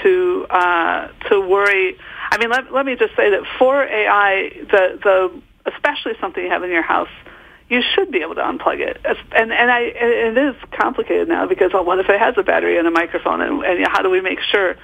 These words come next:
Uh, how are we sure that our, our, our mobile phones aren't spying on us? And we have to work together on this, and we have to figure out how to make technology, uh, transparent enough. Not necessarily so everyone knows how everything works,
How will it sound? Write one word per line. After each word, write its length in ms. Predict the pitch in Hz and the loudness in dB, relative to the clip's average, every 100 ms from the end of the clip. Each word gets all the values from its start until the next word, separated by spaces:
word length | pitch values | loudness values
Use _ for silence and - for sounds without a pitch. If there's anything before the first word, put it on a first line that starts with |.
| - - - | -20 -20 -8
Uh, 160 | 196 202 | -6 -4
how 220 | 202 196 | -2 0
are 80 | 214 | 0
we 120 | 214 | -2
sure 220 | - 202 | 0 2
that 160 | 190 185 | 2 2
our, 220 | 180 180 | 2 2
our, 340 | 190 180 180 | 2 2 2
our 280 | 180 185 185 | 2 2 2
mobile 320 | 185 190 190 | 2 2 2
phones 340 | 185 240 196 180 | 2 0 0 0
aren't 220 | 180 - | 0 -4
spying 300 | - 220 220 | -2 -2 -2
on 140 | 170 147 | -4 -6
us? 120 | - - - - - - | -8 -12 -20 -20 -20 -4
And 100 | 220 | 0
we 140 | 240 | 0
have 260 | 233 277 311 | 2 0 0
to 100 | 262 | 0
work 160 | 233 233 | 0 0
together 380 | 185 226 226 | 0 2 2
on 140 | 180 170 | 0 0
this, 160 | 175 - | -2 -2
and 100 | 185 | -2
we 120 | 190 | 0
have 240 | 202 - | 0 -2
to 80 | - | -2
figure 240 | 202 185 180 | -2 0 0
out 120 | - | 0
how 100 | - | 0
to 140 | 180 185 | 0 0
make 320 | 185 185 - | -2 -4 -4
technology, 840 | 190 - 185 185 - 185 175 180 - | -2 0 0 0 0 0 0 -2 -2
uh, 360 | 175 175 175 - - _ _ | 0 0 -2 -6 -18 _ _
transparent 680 | - 101 - - - 302 320 | -4 -4 -4 -6 -2 0 0
enough. 280 | 233 180 - - - - - _ | -2 -4 -6 -10 -20 -20 -20 _
Not 180 | 294 349 | -2 0
necessarily 480 | 294 - 277 247 202 | -4 -2 -2 0 0
so 80 | - - | -2 0
everyone 420 | 220 247 226 202 | 0 0 0 0
knows 160 | 190 190 | 0 2
how 100 | 175 | 0
everything 440 | 180 180 180 170 | 0 0 0 2
works, 240 | 170 180 | 0 -2